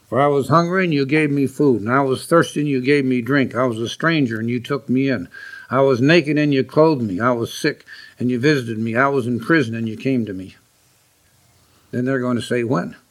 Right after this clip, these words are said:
And he'll say, "Because when you did it to even the least of those, you did it to me." Now, who are the blessed?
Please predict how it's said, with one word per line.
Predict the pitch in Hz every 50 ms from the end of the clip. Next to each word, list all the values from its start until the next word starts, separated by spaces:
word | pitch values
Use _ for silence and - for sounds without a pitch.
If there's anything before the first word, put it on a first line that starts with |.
| _ _ _ _ _ _ _ _ _ _ _ _ _ _ _ _ _ _ _ _ _ _
And | - 107 113
he'll | 120 117 107
say, | - - 147 139 135
"Because | 120 113 110 - - 123 123 117 -
when | 117 120 127
you | 139 143
did | 135 147 151 135
it | 131 - - - _ _ _ _ _ _ _ -
to | - 135
even | 131 127
the | 120 117
least | 117 147 160 123 - -
of | - 101
those, | 101 104 92 110 107 -
you | - 117 120
did | 113 131 123
it | 117 - -
to | - 101
me." | 104 120 - - _ _ _ _ _ _ _ _ _ _ _ _ _ _ _ _ _ _ _ _ _ _ _ _ - -
Now, | 117 120 117
who | 117 147 170 170
are | 165 139
the | 135 135
blessed? | 120 123 147 160 165 165 - - - -